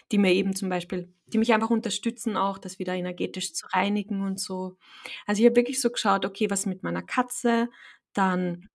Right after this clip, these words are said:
hab ich geschaut, dass ich das nicht auf meine Katze drauf projiziere, dass da was Schlimmes passiert ist. Die Katze war ziemlich cool, weil sie mir kommuniziert hat, den Verlauf, wie er eingebrochen ist,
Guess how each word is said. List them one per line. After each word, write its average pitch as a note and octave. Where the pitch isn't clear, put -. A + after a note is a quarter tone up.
hab A3
ich -
geschaut, F#3+
dass F#3
ich F#3+
das F#3+
nicht F#3+
auf F3+
meine F3+
Katze A#3+
drauf G#3
projiziere, G3+
dass F#3+
da F3
was F3+
Schlimmes F3+
passiert A#3+
ist. A#3
Die G3+
Katze G3+
war F#3
ziemlich G#3
cool, B3
weil G3
sie G3
mir F#3+
kommuniziert G3
hat, A3
den G3+
Verlauf, F#3
wie G3
er G#3
eingebrochen E3+
ist, -